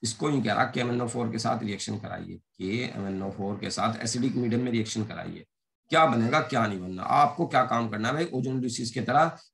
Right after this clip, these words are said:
यहाँ से bond काटो और double bond लगा दो इस पे, खत्म।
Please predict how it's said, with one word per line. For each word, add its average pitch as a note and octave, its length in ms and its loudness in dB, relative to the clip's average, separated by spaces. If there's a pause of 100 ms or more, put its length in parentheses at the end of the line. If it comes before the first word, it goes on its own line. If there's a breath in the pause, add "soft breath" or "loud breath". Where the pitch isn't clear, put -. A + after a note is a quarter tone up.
(120)
यहाँ G#2+ 140 2
से B2 140 0
bond A2+ 320 2
काटो G#2+ 300 2
और F3 500 -2
double G#2+ 260 2
bond G2+ 220 -2
लगा G2+ 240 2
दो A2 100 0
इस G#2 100 -4
पे, F#2+ 120 -10
खत्म। F2 300 -8